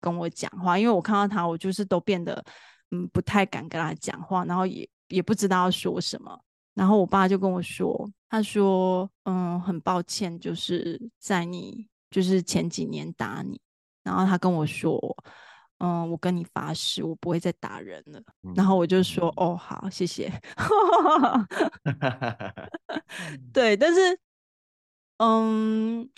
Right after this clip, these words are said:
Speaker 1: 你说我有原谅他吗？我觉得应该是我理解他。可是这已经是真的，我现在生了完小孩之后才能拥有的理解哦。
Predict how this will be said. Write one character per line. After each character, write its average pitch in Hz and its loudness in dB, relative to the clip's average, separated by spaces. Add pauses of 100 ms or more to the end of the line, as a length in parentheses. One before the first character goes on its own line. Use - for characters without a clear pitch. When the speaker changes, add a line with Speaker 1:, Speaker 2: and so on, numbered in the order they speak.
(280)
Speaker 1:
你 214 2
说 311 2
我 247 4
有 190 2
原 175 -2
谅 202 -4
他 175 -4
吗？ 165 -6
我 170 -6
觉 202 -4
得 202 -2
应 208 -8
该 208 -4
是 208 -4
我 170 -8
理 170 -4
解 - -8
他。 - -8 (800)
可 220 4
是 277 4
这 285 4
已 - 2
经 240 4
是 262 2
真 247 2
的， 240 2
我 196 2
现 254 0
在 247 2
生 214 -2
了 202 -2
完 180 -2
小 175 -6
孩 180 -6
之 190 0
后 196 4
才 190 0
能 180 -2
拥 175 -4
有 180 -2
的 175 -4
理 170 -8
解 - -6 (100)
哦。 - -8